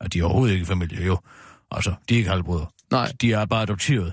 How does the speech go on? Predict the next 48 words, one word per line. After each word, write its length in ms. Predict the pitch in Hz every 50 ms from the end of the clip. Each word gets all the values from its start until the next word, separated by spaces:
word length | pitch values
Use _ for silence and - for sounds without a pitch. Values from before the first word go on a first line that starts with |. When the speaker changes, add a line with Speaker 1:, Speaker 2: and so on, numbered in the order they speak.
| - -
Speaker 2:
Ja. 200 | - 127 131 123 127
Speaker 1:
Og 60 | -
så 60 | 139
har 80 | 220 220
hun 100 | 208 202
altid 220 | 196 190 160 202
identificeret 720 | 196 180 160 165 143 - 151 123 143 131 - 185 170 135
sig 120 | 110 127 117
med 80 | 110
det. 140 | 104 113 104
Og 80 | 117 139
nu 120 | 170 185
har 100 | 175 175
hun, 120 | 170 156 135
så 100 | - 175
går 260 | - 208 196 165 143
hun 100 | 143 135
fra, 220 | - 160 139 117 107 _ _ _ _ _ _ - -
altså, 260 | 69 85 104 - 110
at 200 | - - 110 95
være 280 | 110 107 101 95 87 85 - _ _
hvid 280 | - 135 208 226 196 127 - _ _ _ _ -
til 180 | - 156 147 - -
at, 160 | - 143 127 113 - - - -
at 100 | 127 123
bekende 300 | - 123 - - 127 107 87
sig 180 | 104 113 101
selv. 220 | - 139 120 98 85 - _ _
Altså 200 | - 143 117 127
bekende 320 | 104 135 120 - 127 120 117
kulør 340 | - 147 139 127 113 87
som 160 | 85 80 120 110
niger, 220 | 110 107 104 107
så 160 | 113 - 98 95
at 60 | 107
sige. 180 | - 131 123 110 143 151 143
Speaker 2:
Okay. 320 | 139 135 - - 113 110 110 _ _ _ _ _ _ _ _ _ -
Sort 280 | - 196 170 127 - - _ _ _ -
kvinde. 280 | - - 117 107 123 117 - _ _ _ _ _ - - - _ _ _ _ _ _ _ - -
Speaker 1:
Ja. 80 | 95 85 - _ -
Speaker 2:
Men 160 | 139 151 147
det, 100 | - 208
jeg 100 | 202 190
så 80 | -
ikke 100 | 175 156
forstår, 260 | 135 143 135 135 120 120
det 140 | - 131
er, 140 | 123 120 104